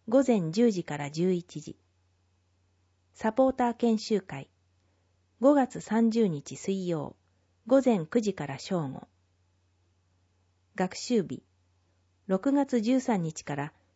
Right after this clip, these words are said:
十月三十一日、毎週月曜日。八月十五日は休み。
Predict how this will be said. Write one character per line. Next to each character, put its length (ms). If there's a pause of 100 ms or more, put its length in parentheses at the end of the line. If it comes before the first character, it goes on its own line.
十 240
月 200
三 320
十 160
一 300
日、 400 (480)
毎 220
週 320
月 260
曜 240
日。 160 (1160)
八 280
月 300
十 220
五 100
日 300
は 80
休 340
み。 160